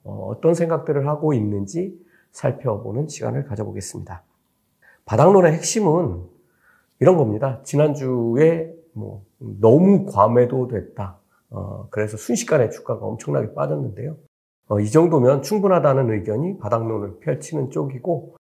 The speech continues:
그렇지 않고 에스앤피 오백을 기준으로 삼천이백 혹은 삼천삼백 선까지, 어, 지금 지수에서 약 이십 퍼센트 정도 더 빠져야 바닥일 것이다라는 주장이 대립하고 있습니다.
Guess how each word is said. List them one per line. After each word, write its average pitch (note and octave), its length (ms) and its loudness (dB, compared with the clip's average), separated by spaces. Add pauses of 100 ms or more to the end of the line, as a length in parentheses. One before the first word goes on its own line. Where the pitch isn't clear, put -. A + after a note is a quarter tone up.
(240)
그렇지 D3+ 300 2
않고 C#3+ 560 -2 (240)
에스앤피 F#3 400 4
오백을 E3 380 4
기준으로 C3+ 580 -6
삼천이백 B2 960 -4
혹은 D#3 340 0
삼천삼백 G3+ 920 -4
선까지, F3 680 -2 (500)
어, F#2 380 -6
지금 C#3 520 2
지수에서 A2+ 560 0
약 G#2 200 2
이십 C3 260 -4
퍼센트 C#3+ 280 0
정도 G#2+ 240 -6
더 - 200 -10
빠져야 D#3 680 0 (440)
바닥일 A#2 720 0
것이다라는 G#2+ 720 -2
주장이 A#2 540 -6 (400)
대립하고 A2+ 560 -2
있습니다. G#2 560 -6